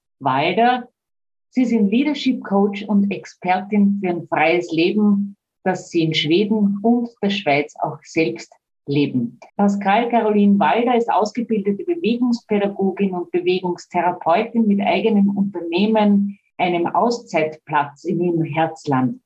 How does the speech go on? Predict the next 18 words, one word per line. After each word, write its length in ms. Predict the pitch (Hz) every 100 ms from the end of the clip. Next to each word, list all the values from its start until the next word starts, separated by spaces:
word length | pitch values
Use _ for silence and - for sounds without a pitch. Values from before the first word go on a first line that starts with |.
| _
Schweden 1000 | - 151 156 190 226 220 214 202 202 - _
und 420 | - 220 233 226 -
aber 380 | 165 170 156
auch 400 | 139 151 - - - _ _
ist 280 | - - -
sie 100 | 180
im 180 | 160 139
Heimatland 800 | 160 175 165 - 135 131 135 -
Schweiz 540 | - 127 120 139 - _ _
tätig. 580 | 143 165 165 202 202 - - _ _ _ -
Ob 220 | 220 202
man 400 | 202 190 160 -
eine 340 | - 165 151 -
Schwedenpause 1000 | - 196 233 233 - 165 165 170 185 170
für 100 | -
ein 120 | 175 175
Executive 720 | 175 - 196 202 196 180 175
Life 280 | 160 147 143